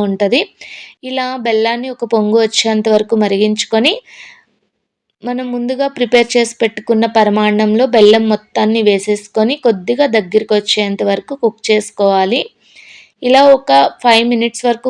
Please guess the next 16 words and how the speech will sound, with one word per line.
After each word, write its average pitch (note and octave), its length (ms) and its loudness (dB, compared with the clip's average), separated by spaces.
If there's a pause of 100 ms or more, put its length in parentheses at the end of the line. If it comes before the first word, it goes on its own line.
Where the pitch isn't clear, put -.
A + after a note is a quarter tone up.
కుక్ G#3+ 160 -2 (120)
చేసుకున్న A3+ 420 0 (160)
తర్వాత G#3 400 2 (840)
స్టవ్ A3+ 340 4
ఆఫ్ A3 200 -4
చేసుకొని A3 540 -6
పక్కన G#3+ 320 -4
పెట్టుకోవాలి. G3+ 680 0
ఇప్పుడు B3+ 280 0
ఒక B3+ 80 -2 (180)
చిన్న B3 260 -4 (120)
గిన్నె A3+ 300 -2
తీసుకొని A3+ 480 -4 (500)
స్టవ్ A#3 340 4
మీద A#3+ 120 0 (120)
పెట్టుకొని A3+ 440 -2